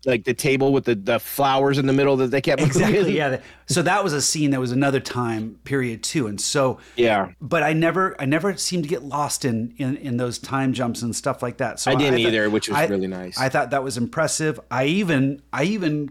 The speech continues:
Speaker 2: kind of got a better grasp of, of the science, you know, this, I, this difference between, uh, fission
Speaker 1: Theory,
Speaker 2: and, and
Speaker 1: theory and
Speaker 2: fusion.
Speaker 1: practice. <laughs>
Speaker 2: And, and when, uh, what was it, Teller, I think, talked about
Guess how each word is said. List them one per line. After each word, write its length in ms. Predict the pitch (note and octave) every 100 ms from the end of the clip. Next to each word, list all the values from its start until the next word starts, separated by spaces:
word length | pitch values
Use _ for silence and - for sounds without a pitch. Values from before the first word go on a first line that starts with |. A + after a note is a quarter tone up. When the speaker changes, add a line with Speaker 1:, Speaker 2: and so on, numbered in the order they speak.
| -
Speaker 2:
kind 200 | - E3+
of 140 | C3
got 220 | G#2+ D3 C#3+
a 40 |
better 260 | G#2+ D3 C3
grasp 520 | G#2+ B2+ D3 C3+ -
of, 220 | B2+ A#2+
of 240 | - B2
the 100 | A2+
science, 720 | A2 - C#3+ G3 D3+ G2 F#2+ B2+
you 80 |
know, 140 | C3 B2+
this, 180 | A#2+ B2
I, 160 | B2
this 260 | B2+ A#2+ A2+
difference 380 | - C#3 C#3+ -
between, 500 | A#2 - B2 A#2+ - - - - - -
uh, 340 | C3 A#2 A2+ A2 - _ -
fission 480 | - E3 C3+ C#3 C3+
Speaker 1:
Theory, 540 | C#3 C3 C3 C3+ C#3 C#3+
Speaker 2:
and, 60 | -
and 160 | C3
Speaker 1:
theory 400 | - D3+ D3+ D3
and 120 | B2+
Speaker 2:
fusion. 0 |
Speaker 1:
practice. 360 | C3 B2 - - - -
<laughs> 560 | D#3+ F3+ D3+ E3+ C3
Speaker 2:
And, 340 | - D3 C3+ C#3+
and 180 | C#3+ C#3+
when, 360 | C#3+ C#3+ C#3 C#3
uh, 320 | C3+ C3 C#3
what 180 | C#3+ D3+
was 140 | C3+
it, 120 | B2
Teller, 380 | - E3+ G3 C3+
I 80 | G#2
think, 260 | - A2+ -
talked 300 | C3 B2+ B2+
about 500 | G#2+ A#2 A2+ -